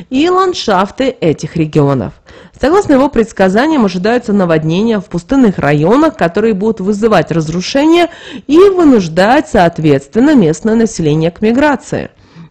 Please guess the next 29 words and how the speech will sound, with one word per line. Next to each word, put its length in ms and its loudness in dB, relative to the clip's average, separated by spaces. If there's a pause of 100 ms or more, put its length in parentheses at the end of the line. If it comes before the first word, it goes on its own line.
Это 180 2
явление 680 2
особенно 380 0
заметным 600 2
будет 280 2
в 100 -20
тех 240 0
регионах, 640 0 (320)
которые 420 2
ранее 380 2
считались 480 0
засушливыми 840 -2
и 260 -2
неблагоприятными 1200 2
для 260 0
проживания. 800 -2 (460)
Наводнения 540 2
приведут 320 0
к 60 -6
изменениям 680 2
в 40 -2
растительном 640 -4
и 140 -4
животном 580 0
мире, 260 0
способствуя 540 -2
появлению 560 2
новых 540 2
видов 400 0